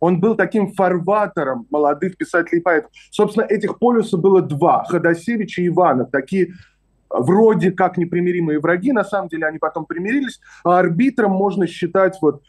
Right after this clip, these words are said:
э, например, Георгия Адамовича или писавшую под псевдонимом Зинаиду Гиппиус. Так вот, эти юные мальчики и девочки так и не вернулись к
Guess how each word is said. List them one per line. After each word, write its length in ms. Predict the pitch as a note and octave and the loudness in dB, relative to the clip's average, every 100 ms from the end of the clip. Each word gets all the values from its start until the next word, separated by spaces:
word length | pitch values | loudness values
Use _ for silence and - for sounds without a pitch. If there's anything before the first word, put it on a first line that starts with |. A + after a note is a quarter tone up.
| _ - | _ -2
э, 100 | C#3 | 0
например, 420 | D3 D#3+ E3 D#3 | 0 0 0 0
Георгия 400 | D#3 F3 E3+ D#3+ | 2 2 2 0
Адамовича 680 | D#3 E3 A3+ B3 G#3 F3+ C#3 - | 2 0 0 -2 -4 -4 -6 -2
или 420 | A#3 B3 A3 G3+ | 0 2 2 0
писавшую 500 | - E3+ F#3+ F#3 F#3+ | -2 0 0 0 0
под 200 | F3 E3+ | 0 -4
псевдонимом 760 | - F3 C#3+ D#3 E3+ F#3+ E3+ - _ - | -4 -8 -2 -2 0 -2 -4 -8 _ -2
Зинаиду 460 | C#3+ D#3+ E3+ E3 | 2 4 4 2
Гиппиус. 500 | D3+ D#3 - A#2 - - - | 0 -2 0 -2 -2 -18 -6
Так 160 | - E3+ | -4 2
вот, 240 | A3 C4 | 2 2
эти 240 | A3 A3+ A3 | 0 0 2
юные 540 | F3 G3+ A#3+ A3+ G3 | 2 2 4 4 4
мальчики 500 | F#3+ G#3 G#3 G3 F#3 | 4 4 0 -6 -2
и 120 | F#3 | -2
девочки 520 | E3+ G#3 A#3+ A3 - F#3+ | 0 -2 -2 -4 -6 -4
так 280 | F#3+ G#3+ A3 | 0 0 2
и 60 | |
не 100 | G3+ | 2
вернулись 800 | F#3 F#3+ F#3+ G#3 A3 G3 F#3+ - | 4 2 2 2 2 0 -4 -14
к 300 | - E3+ D#3+ | -2 0 -2